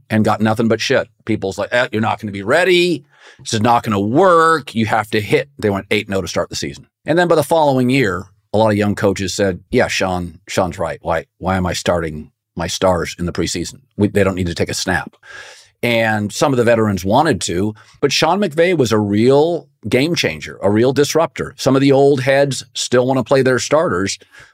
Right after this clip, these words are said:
but McVay's like, "What's the point? I'm not playing Andrew Whitworth. I don't even want Andrew Whitworth by September to, to wear pads and anything. It just, just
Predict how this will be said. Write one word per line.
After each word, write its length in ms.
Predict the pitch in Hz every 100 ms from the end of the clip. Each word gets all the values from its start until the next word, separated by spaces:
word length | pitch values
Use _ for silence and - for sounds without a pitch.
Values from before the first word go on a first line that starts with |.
| _
but 120 | 131
McVay's 360 | 127 123 143 143
like, 180 | 139 139
"What's 160 | 147
the 60 | 156
point? 260 | 185 185 - -
I'm 120 | 143
not 140 | 160
playing 220 | - 98
Andrew 300 | 101 95 92
Whitworth. 560 | 87 82 98 123 139 - _ -
I 40 | 127
don't 100 | 160
even 120 | 139
want 180 | 139 127
Andrew 280 | 139 131
Whitworth 420 | 123 143 143 123 107
by 140 | 113
September 480 | 113 107 - 151 123
to, 120 | 98 -
to 80 | 110
wear 180 | 123 120
pads 400 | - 127 139 127
and 100 | 131
anything. 420 | 165 196 - 71
It 80 | 87
just, 180 | 127 113
just 260 | 139 135